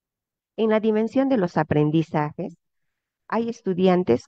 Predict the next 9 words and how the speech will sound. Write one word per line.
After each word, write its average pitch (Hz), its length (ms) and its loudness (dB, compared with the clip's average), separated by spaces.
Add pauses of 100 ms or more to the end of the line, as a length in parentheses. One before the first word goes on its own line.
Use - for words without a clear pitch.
que 180 140 6
están 180 320 0
pasando 170 440 -2
por 151 180 2
lo 143 120 2
que - 140 2
es 165 160 0
recuperación 143 760 -2
pedagógica. 147 880 -2